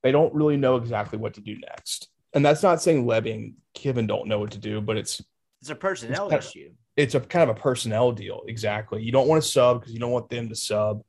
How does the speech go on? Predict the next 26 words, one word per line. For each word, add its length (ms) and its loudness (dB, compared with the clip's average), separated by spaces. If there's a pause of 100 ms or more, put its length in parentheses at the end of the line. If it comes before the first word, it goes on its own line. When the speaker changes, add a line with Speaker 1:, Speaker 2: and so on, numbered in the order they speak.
(520)
Speaker 1:
but 160 4
then 160 4
you're 100 4
kinda 260 -2
not 280 -2
in 60 -8
the 60 -4
most 300 0
advantageous, 1120 -4 (220)
you 100 -8
know, 100 -8
personnel 1000 -2
formation 760 -2
to, 360 -4 (380)
to 80 -4
kind 200 -2
of 120 -8
power 340 2
run 540 -4
inside 500 -4
zone 460 -2
against 460 -8
this 180 -10
team 380 -4
that 240 -4
is 380 -10